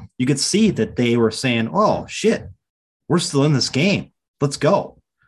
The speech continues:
You know, and our guys were just playing it like, you know, they were playing a second tier team. Uh, it was very evident that,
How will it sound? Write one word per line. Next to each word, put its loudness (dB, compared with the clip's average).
You -4
know, 2
and 2
our 4
guys 2
were -16
just -6
playing 2
it 0
like, -2
you -2
know, 0
they 2
were 0
playing 0
a -2
second -4
tier 0
team. -2
Uh, 0
it -4
was 0
very 2
evident -2
that, 0